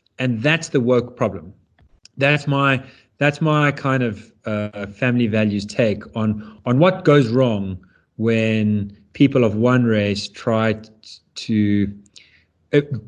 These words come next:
effectively infantilize people of another race with this good intention. And it's, and it's, and it's the same story each time. It's like, it is a good, it's, those family values are really good. You really should infantilize infants.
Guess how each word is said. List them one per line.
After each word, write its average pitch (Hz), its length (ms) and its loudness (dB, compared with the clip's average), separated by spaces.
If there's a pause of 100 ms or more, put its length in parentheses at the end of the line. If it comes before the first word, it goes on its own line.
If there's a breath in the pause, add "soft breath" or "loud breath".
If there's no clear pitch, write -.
(120)
effectively 127 640 0
infantilize 117 640 -2
people 107 240 -6
of 95 80 -4
another 104 300 -2
race 85 500 -8 (240)
with 117 200 0
this - 380 -2 (140)
good 127 140 4
intention. 107 640 -2 (320 loud breath)
And 147 120 4
it's, 151 280 -2
and 151 120 2
it's, 147 260 0
and 151 120 2
it's 156 120 -2
the 156 100 0
same 190 380 2
story 170 380 2
each 156 240 -4
time. 131 240 0
It's 107 140 -6
like, 127 180 2
it 131 160 -4
is 190 120 6
a 196 60 4
good, 156 260 0 (200 loud breath)
it's, 135 220 -6
those 139 220 2
family 208 300 2
values 151 440 0
are 151 180 6
really 131 260 0
good. 98 240 -8
You 113 120 -4
really 160 240 2
should 160 220 -2
infantilize 120 800 -6 (240)
infants. - 480 -10